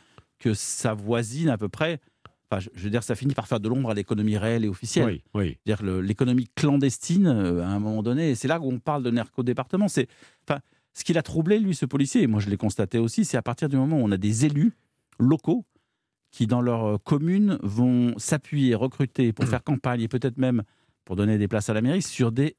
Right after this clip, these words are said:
Speaker 1: trafiquants de drogue.
Speaker 2: Alors,
Speaker 1: Et ça, on l'a vu, hein, à Marseille,
Speaker 2: oui,
Speaker 1: on l'a
Speaker 2: oui.
Speaker 1: vu en Seine, je l'invente pas, on l'a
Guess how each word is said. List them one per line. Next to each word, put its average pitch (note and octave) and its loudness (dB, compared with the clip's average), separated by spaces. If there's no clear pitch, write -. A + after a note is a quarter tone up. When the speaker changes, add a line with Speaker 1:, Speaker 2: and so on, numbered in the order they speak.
Speaker 1:
trafiquants C3+ -4
de A#2+ -2
drogue. E2 -4
Speaker 2:
Alors, A2+ -4
Speaker 1:
Et - 2
ça, G3+ 0
on D3+ 0
l'a B2 0
vu, F#3 0
hein, C#3 0
à G2 0
Marseille, A#2 0
Speaker 2:
oui, D#3 0
Speaker 1:
on A#2+ 2
l'a F#2+ 2
Speaker 2:
oui. G2 2
Speaker 1:
vu G#2+ 0
en G#2 2
Seine, G2+ -2
je G2 0
l'invente A2+ 0
pas, F3 0
on A#2 0
l'a F#2+ 0